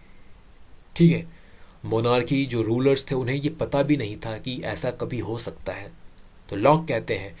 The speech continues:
कि एक सरकार का औचित्य, उसका legitimacy इस बात पर निर्भर करता है कि क्या उस सरकार को, उस सरकार के द्वारा शासित होने वाले लोगों ने सहमति दी है या नहीं दी है।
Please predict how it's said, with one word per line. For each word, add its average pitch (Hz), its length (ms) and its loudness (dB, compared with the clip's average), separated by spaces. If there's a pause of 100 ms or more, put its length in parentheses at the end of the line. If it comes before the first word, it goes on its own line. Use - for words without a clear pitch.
(320)
कि 160 140 2 (100)
एक 175 440 4
सरकार 151 560 4
का 160 100 2
औचित्य, 120 840 0 (380)
उसका - 300 0
legitimacy 147 800 2 (600)
इस 135 240 2
बात 160 280 4
पर 143 100 2
निर्भर 123 300 -2
करता 110 360 -4
है 127 140 -4
कि 127 280 -6
क्या 139 140 0
उस - 280 -4
सरकार 117 400 0
को, - 280 -10 (1160)
उस 120 180 -2
सरकार 127 340 2
के 127 120 -2
द्वारा 113 320 0
शासित 113 500 -4
होने 113 180 -4
वाले 107 240 -2
लोगों 104 320 -4
ने 113 120 -4
सहमति 107 520 -4
दी 139 260 -4
है 185 220 2
या 156 120 2
नहीं 104 260 -8
दी 85 120 -12
है। 82 140 -14